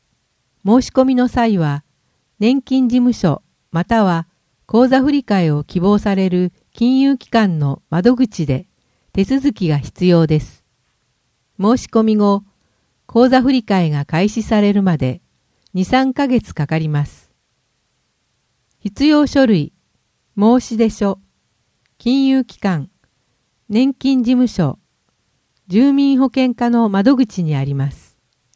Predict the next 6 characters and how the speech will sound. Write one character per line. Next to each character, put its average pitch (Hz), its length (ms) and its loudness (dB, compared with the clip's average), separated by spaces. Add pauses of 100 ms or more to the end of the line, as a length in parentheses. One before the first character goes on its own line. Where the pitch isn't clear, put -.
(1200)
年 262 220 0
金 285 240 -4
手 277 160 -2
帳 202 260 2
な 160 140 0
ど、 143 240 -2